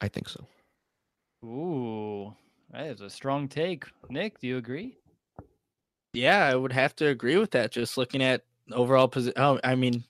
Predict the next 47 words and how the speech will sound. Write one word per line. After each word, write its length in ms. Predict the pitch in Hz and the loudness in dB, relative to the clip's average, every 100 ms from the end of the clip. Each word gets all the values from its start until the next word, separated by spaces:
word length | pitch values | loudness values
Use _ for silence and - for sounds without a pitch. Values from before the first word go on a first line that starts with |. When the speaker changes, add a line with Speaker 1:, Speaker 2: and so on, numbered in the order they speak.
| - | -8
Speaker 3:
the 80 | 120 | 0
quarterbacks 440 | - 123 117 - | 6 8 8 4
is 100 | - | -2
what, 180 | 104 - | -4 -2
two 140 | - | 0
guys? 360 | 113 110 127 - | 4 6 4 2
But, 280 | 175 135 120 - - - | 6 6 6 2 -8 4
uh, 300 | 123 120 113 | 6 6 6
I 80 | 135 | 8
like 220 | 135 131 | 8 8
that 200 | 135 131 | 6 6
group 260 | 135 147 | 6 6
better. 340 | 156 139 156 180 151 | 8 8 8 6 4
You 140 | 135 | 2
like 180 | 131 131 | 6 6
the 80 | - | 4
running 300 | 127 131 147 | 4 4 6
backs 240 | 143 - | 6 4
now, 160 | 151 147 | 4 4
David 260 | 143 139 143 | 4 2 2
Montgomery, 500 | 135 127 131 160 190 | -2 -2 -4 -4 -6
the 120 | 139 | 0
wide 180 | 131 131 | 2 2
receivers. 360 | 127 147 151 | -2 -6 0
We're, 160 | 196 233 | 6 8
we'll 220 | 208 240 | 8 6
talk 360 | - - 165 - | 4 4 4 6
about 220 | 147 123 | 6 6
those 180 | 135 127 | 6 8
other 160 | 131 | 6
position 380 | 127 135 151 180 | 6 2 2 2
groups, 240 | 131 120 - | 0 0 6
but 200 | 135 - - - - _ - | 6 6 -2 -20 -20 _ -6
yeah, 280 | 117 143 190 | 4 6 8
I 40 | |
would 120 | 151 | 8
have 160 | 139 147 | 6 4
to 100 | 156 | 0
say 260 | - 147 | 0 2
that 200 | 147 139 | 4 2
it 160 | 110 131 | 4 4
is 240 | 127 135 - | 4 2 -2
the 100 | 120 | -10
tight 380 | - - 131 135 | -6 0 2 2
ends 200 | 147 131 | 0 0
that 160 | 131 123 | 0 0
are, 220 | 123 | 0